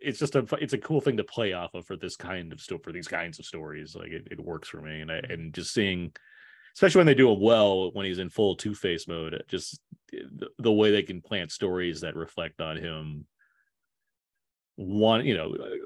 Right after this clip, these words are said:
Speaker 1: wanting to be bad, but, like, kn-, knowing there's a shared history between him and,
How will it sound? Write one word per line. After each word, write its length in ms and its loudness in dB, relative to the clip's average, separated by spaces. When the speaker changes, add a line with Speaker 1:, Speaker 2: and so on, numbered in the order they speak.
Speaker 1:
wanting 500 6
to 100 2
be 120 4
bad, 480 2
but, 80 -6
like, 260 -4
kn-, 140 -4
knowing 260 -2
there's 160 -2
a 60 -2
shared 300 -2
history 260 -4
between 280 -6
him 260 -6
and, 140 -12